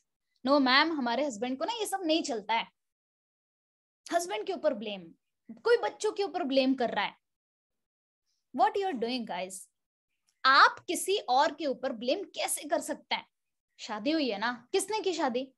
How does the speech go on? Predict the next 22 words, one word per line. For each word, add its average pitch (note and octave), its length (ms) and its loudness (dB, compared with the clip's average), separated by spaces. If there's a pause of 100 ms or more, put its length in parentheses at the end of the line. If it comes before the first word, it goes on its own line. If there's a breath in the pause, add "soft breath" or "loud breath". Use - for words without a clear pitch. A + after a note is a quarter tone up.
(1300)
आपने G#3 320 -10
की, - 140 -20 (1000)
है A3 60 -4
ना? - 220 -4 (280)
जबरदस्ती, D#4 640 4
बहुत F#4 240 4
सारे G4+ 140 0
लोग G4 180 0
बोलते F4+ 240 0
हैं, G4 60 4
"मैम, F4+ 220 0
जबरदस्ती D#4 720 0
शादी B3 320 0
करवाई।" G3+ 480 -2
अरे D4 120 0
भाई, E4+ 200 -2
जबरदस्ती D4+ 500 6
कोई C#4+ 260 6
नहीं F#4+ 140 4
कर G4+ 100 4
सकता G4 320 2
है। C#4+ 200 4